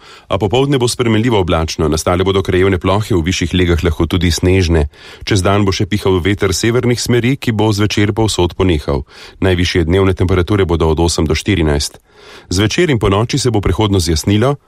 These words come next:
v zahodni in deloma v osrednji Sloveniji pa se bo od zahoda oblačnost znova povečala. Na severozahodu se bodo začele pojavljati padavine. Zjutraj bo ponekod slana. Najnižje jutranje temperature bodo od minus tri do dve, ob morju in na Goriškem od dve do sedem.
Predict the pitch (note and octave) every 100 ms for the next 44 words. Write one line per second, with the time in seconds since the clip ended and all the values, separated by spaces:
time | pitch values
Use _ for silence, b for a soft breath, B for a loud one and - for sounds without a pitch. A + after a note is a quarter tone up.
0 | b - F2 E2+ A2+ A#2 F#2+ E2 F2 D#2
1 | C#2 C#2+ G#2+ A2+ G2+ - F2+ F#2 F2+ F2
2 | B B - G#2+ G2+ F#2 E2 F2 G2 F2+
3 | E2 D2+ D#2+ - E2 D#2 - - E2 D2
4 | D2+ - E2 F#2 - D#2+ C#2 - B B
5 | B - G#2 - D3 D3 A#2+ G2 B2+ B2+
6 | - G#2+ G2 F2+ E2+ G2 F#2 F2 E2 F2+
7 | - F2+ F#2 F2 G2 C#2+ C#2 _ _ _
8 | - D#2+ F2 G#2 A2 - D2 C#2 D#2+ -
9 | - F2+ E2+ D2 C2+ - B B B -
10 | F#2+ F#2 G2 F#2 F2 G2+ G#2 F2+ E2+ F2+
11 | F2+ E2+ G2+ F2+ F2+ E2+ F#2+ F#2+ - -
12 | G2 E2+ D2+ A2+ G#2+ D#2 F#2 E2+ D#2+ D#2+
13 | D#2 F2+ B2 A2+ G2 B B - E2+ D#2
14 | D#2+ F2+ D#2+ D2+ D2 - E2+ D2+ C#2